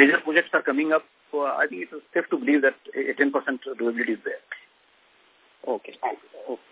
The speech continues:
Speaker 2: And sir, uh, we mentioned that sixty-two percent of our, uh, uh, uh, con-, uh, consultancy segment is, uh, railways. Can
Speaker 1: Yeah.
Speaker 2: you give us some sense of, uh, within the consultancy segment, how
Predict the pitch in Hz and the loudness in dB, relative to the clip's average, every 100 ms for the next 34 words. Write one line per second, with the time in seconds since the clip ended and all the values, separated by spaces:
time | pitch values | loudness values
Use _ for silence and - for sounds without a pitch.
0 | 120 - - - 220 240 262 190 147 143 | -20 -20 -8 2 2 6 6 8 8 8
1 | 143 190 151 151 202 190 175 - 127 196 | 6 6 4 4 4 4 0 0 0 2
2 | 208 196 156 185 175 175 170 160 160 151 | 4 6 4 4 6 6 8 8 8 8
3 | 147 131 127 - 131 127 120 117 _ - | 8 8 4 -4 -4 -2 -2 -4 _ -20
4 | 123 120 117 123 127 110 135 131 127 123 | -16 -12 -12 -12 -12 -4 0 0 -4 -8
5 | 120 117 _ - - 175 175 160 175 165 | -6 -8 _ -2 2 6 6 6 6 6
6 | 147 170 160 160 143 143 139 131 131 151 | 4 2 2 4 4 6 6 6 6 6
7 | 180 113 - - - - - 170 175 285 | 4 2 -2 -12 -20 -20 0 4 6 4
8 | 262 170 196 220 - 214 - 220 214 214 | 0 4 4 4 2 0 -2 -4 0 0
9 | 185 143 139 139 127 135 143 226 214 170 | 2 6 8 8 6 2 2 2 2 0
10 | 170 185 175 170 175 160 151 160 143 _ | 2 2 2 0 0 0 -2 -4 -6 _
11 | _ - - 147 | _ -20 4 4